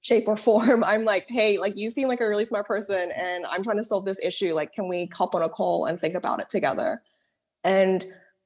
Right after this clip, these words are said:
I think, like, that's, like, profoundly changed the speed of which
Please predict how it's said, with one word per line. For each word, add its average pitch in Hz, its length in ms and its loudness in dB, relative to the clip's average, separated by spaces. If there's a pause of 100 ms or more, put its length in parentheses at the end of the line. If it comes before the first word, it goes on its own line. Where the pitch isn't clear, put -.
(240)
I 208 80 6
think, 240 180 6
like, 240 160 2
that's, 208 240 2
like, 202 160 0
profoundly 185 540 -2
changed 175 560 -6
the 160 80 0
speed 151 640 0 (920)
of 202 220 4
which - 420 6